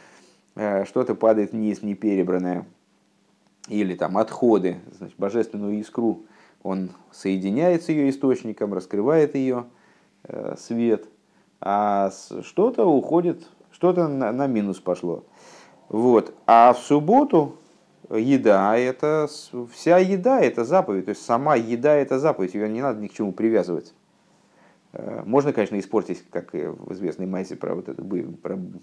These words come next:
человека-быка, э, можно, конечно, испортить и субботнюю трапезу, и субботнюю еду, все можно, испортить можно все. Э, ну, наверное, есть, э, какие-то отдельные исключения на уровне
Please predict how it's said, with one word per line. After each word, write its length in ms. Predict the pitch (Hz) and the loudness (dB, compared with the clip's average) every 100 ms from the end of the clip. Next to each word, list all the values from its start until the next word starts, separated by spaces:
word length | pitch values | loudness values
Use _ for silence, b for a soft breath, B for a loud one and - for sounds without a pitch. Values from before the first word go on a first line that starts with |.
| - | -8
человека-быка, 720 | 98 92 90 95 98 165 165 B B B - | -4 -2 -2 -4 -2 -2 -4 B B B -10
э, 260 | 98 95 | -2 0
можно, 280 | 95 120 117 | 2 0 0
конечно, 260 | 107 101 104 | 0 0 0
испортить 500 | 98 - - 190 - | -2 0 0 -2 -8
и 60 | |
субботнюю 520 | 185 135 208 233 - - | -6 -2 0 -2 -4 -4
трапезу, 560 | 92 82 90 98 - - | -4 -4 -6 -10 -12 -12
и 300 | - 107 104 | -10 -8 -8
субботнюю 600 | - 131 214 180 139 110 | -8 0 0 2 -2 0
еду, 220 | 113 101 | -2 -4
все 160 | 87 139 | -4 -2
можно, 200 | 104 92 | -2 -4
испортить 320 | 95 165 147 | -2 -2 -2
можно 240 | 135 123 131 | -6 -4 -6
все. 240 | - - B B B B B _ | -8 -12 B B B B B _
Э, 320 | - 92 92 95 - - | -6 -6 -6 -10 -14 -18
ну, 220 | 107 98 - _ | -12 -12 -12 _
наверное, 380 | - 95 92 98 | -14 -10 -8 -6
есть, 260 | 98 - | -6 -8
э, 280 | - - - - - - _ _ | -14 -14 -16 -16 -20 -20 _ _
какие-то 300 | - - 92 | -14 -12 -8
отдельные 800 | 92 92 98 90 92 95 95 101 | -8 -4 -4 -4 -4 -4 -4 -8
исключения 640 | - 110 104 147 123 98 | -8 -6 -4 -2 -2 -4
на 140 | 92 | -4
уровне 520 | 95 95 - 90 90 | -4 -4 -4 -8 -10